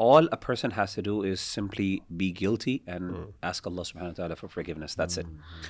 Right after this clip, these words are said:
Speaker 1: اور اس کی ساری محنت زیرو ہو جاتی ہے۔ یہ اللہ کا احسان ہے۔ یعنی اللہ کا احسان یہ ہے کہ ابلیس جتنی مرضی محنت کر لے، جتنی مرضی اپنے، یعنی he has given his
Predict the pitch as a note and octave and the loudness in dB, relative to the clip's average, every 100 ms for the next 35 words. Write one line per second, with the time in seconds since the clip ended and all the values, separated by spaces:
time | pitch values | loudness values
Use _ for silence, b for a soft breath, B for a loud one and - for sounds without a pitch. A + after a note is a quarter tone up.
0 | B A#2 - C#3 G#3 - - - E3+ F3+ | B -2 -2 -2 -2 2 2 2 4 4
1 | G3+ C3 B2 B2 G#2 G2+ E2 D#2+ D#2 E2 | 4 4 4 2 2 0 -2 -4 -10 -12
2 | - - - - - G#2 G#2 C#3 D#3 G#2+ | -14 -10 -10 -10 -8 -2 8 8 8 4
3 | - A#2+ F#2+ - B B B B - G2 | 6 4 2 -6 B B B B -4 0
4 | A2+ G#2+ C#3 C3+ A2 - A2+ A#2+ G#2 G2+ | 2 4 4 2 0 0 0 0 0 -2
5 | F#2 G#2+ G#2 G#2+ - - G2+ F#2+ G#2 G2+ | -2 -2 -2 -6 -6 -8 -6 -4 -4 -4
6 | G2+ A2+ B2 G2+ G#2 - A2+ C#3+ E3 A2+ | -2 2 2 0 -6 -4 -2 2 4 2
7 | G#2+ A#2 G#2 G2+ F#2 G2 F#2+ F#2+ F2+ F#2 | 2 2 4 2 0 -2 -4 -2 -2 -2
8 | F#2+ - A#2+ G2+ G#2 B2 A#2 A2 G#2+ - | -4 -4 -2 0 0 0 0 0 -2 -2
9 | B B B B2 D#3+ C3 D#3+ D#3 E3 G#2+ | B B B 2 4 4 4 8 6 6
10 | C#3 E3 A#2+ C#3+ | 6 6 6 4